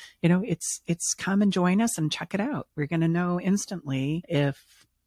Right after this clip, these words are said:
that is something that's gonna work for you. And then as you demonstrate and show up more and more are the things that you're learning and sharing that with your partner, which we're absolutely gonna encourage. They're gonna,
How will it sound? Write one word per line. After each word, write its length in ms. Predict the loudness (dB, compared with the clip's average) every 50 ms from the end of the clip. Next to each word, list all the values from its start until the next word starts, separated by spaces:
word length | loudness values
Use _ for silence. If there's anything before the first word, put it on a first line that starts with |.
| _ 0
that 200 | 0 0 2 0
is 100 | -2 -2
something 240 | -2 -2 0 0
that's 120 | -2 -2 -2
gonna 180 | -2 -4 -4
work 260 | -2 -2 -2 -2 -4 -6
for 140 | -8 -6
you. 320 | -4 -2 0 0 0 -2 0
And 160 | 0 0 2
then 120 | 2 0
as 240 | 0 0 -2 -2 -2
you 180 | -2 0 0 0
demonstrate 640 | 0 0 0 0 0 -2 -4 -4 -4 -4 -4 -4 -4
and 120 | -6 -6
show 300 | -6 -6 -4 -2 -2 0
up 220 | 0 -2 -2 -2
more 200 | -2 0 0 0
and 140 | 0 -2 -2
more 380 | -2 -2 -2 -2 0 0 0 -2
are 60 | -2
the 100 | -4 -4
things 240 | -2 0 0 0 -2
that 80 | -2
you're 140 | -2 0 0
learning 360 | 2 2 2 2 2 2 2
and 140 | 0 0 -2
sharing 340 | -2 -2 0 0 2 2 2
that 140 | 2 0 -2
with 160 | -4 -6 -8
your 80 | -12 -8
partner, 380 | -4 -4 -4 -2 0 -2 -2
which 200 | -2 -4 -8 -10
we're 120 | -16 -10 -8
absolutely 360 | -8 -8 -8 -8 -6 -6 -6
gonna 220 | -6 -6 -6 -4 -2
encourage. 640 | -2 -4 -4 -4 -4 -2 0 0 2 0 -2 -6 -6 -10 -12 -12 -12 -12 -14 -16 -18 -20 _ _ _ _ _ _ _ _ _ _
They're 200 | -2 2 2 2
gonna, 340 | 4 2 2 2 2 0 -2